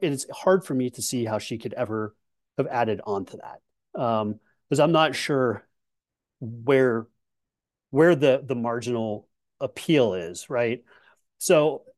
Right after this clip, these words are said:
you know, if she had more money earlier, like, to, to, to what end, right? To who, you know, what, what was she, like, what, what extra voter was she gonna get that, you know, she hasn't gotten to already? Going back to the Trump being sort of the second choice for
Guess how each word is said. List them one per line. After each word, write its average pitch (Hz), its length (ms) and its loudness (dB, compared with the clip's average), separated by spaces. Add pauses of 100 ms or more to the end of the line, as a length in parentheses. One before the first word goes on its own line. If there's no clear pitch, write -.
(160)
you 208 80 6
know, 151 220 4
if 185 120 0
she 190 140 -2
had 185 160 4
more 170 180 6
money 143 340 4
earlier, 151 360 0
like, 135 200 -2 (140)
to, 156 140 -2
to, 151 260 -2
to - 160 -4
what 123 220 4
end, 98 340 -4
right? 120 260 0
To 131 100 -2
who, 143 340 0 (340)
you 135 80 2
know, 117 60 2
what, 151 240 2
what 151 220 2
was 147 120 0
she, - 220 -10
like, 156 160 -2
what, 170 260 4
what 147 180 2
extra 135 340 -2
voter 110 320 0
was 95 140 -6
she 120 140 -10
gonna 101 180 -6
get 107 340 -4
that, 101 180 -8 (500)
you 139 100 -2
know, 107 80 -2
she 113 380 -2 (140)
hasn't 127 320 0
gotten 123 320 0
to 110 380 -2 (220)
already? 107 520 -2 (1120)
Going 165 200 6
back 143 220 4
to 139 140 4
the 117 160 2
Trump 147 260 -2
being 123 180 0
sort 131 180 -2
of 110 40 -4
the 104 60 -8
second 123 300 -2
choice 123 320 -2
for 101 300 -6